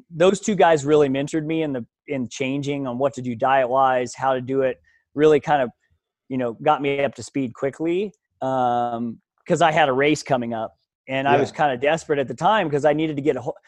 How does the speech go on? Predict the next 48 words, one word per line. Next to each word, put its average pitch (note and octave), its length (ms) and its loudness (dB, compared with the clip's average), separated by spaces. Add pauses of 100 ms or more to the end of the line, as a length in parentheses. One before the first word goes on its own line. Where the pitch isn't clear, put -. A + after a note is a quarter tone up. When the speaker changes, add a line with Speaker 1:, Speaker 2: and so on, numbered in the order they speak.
(460)
Speaker 1:
I D3 80 0
needed G#3+ 240 4
to F#3 80 2
get D#3+ 260 0
the C#3 220 -2 (200)
candida D#3 640 2
in B2 400 -6
remission, A#2 800 -4 (380)
like, C3 120 -4
Speaker 2:
Yeah. A2 80 0
Speaker 1:
where D3 120 4
it C3+ 80 0
wasn't C#3 400 0 (380)
flaring C#3+ 300 2
up C3 180 0
all D3+ 140 6
the E3+ 60 2
time, F#3+ 400 0 (260)
because G#3 220 4
I, B3+ 140 8
it A#3+ 80 4
would B3 140 4
always A3 300 6
flare F#3 220 6
up, E3+ 140 4
especially G3 640 2
after D3+ 220 2
a C3 60 2
race. B2+ 520 -2 (320)
So F3 140 2
if F#3+ 60 8
I - 40 6
went G#3 160 2
and G3+ 60 8
did G3 60 4
a F#3 40 2
race, E3+ 440 4
I, D3+ 80 6
my C#3 180 -2
immune D#3 360 0
system F3 300 -2
would D#3+ 80 -6
be D#3+ 100 4
a D#3 60 2
little D#3 220 4
low. D3+ 540 8 (460)
I'd C#3+ 180 0
just E3 220 -2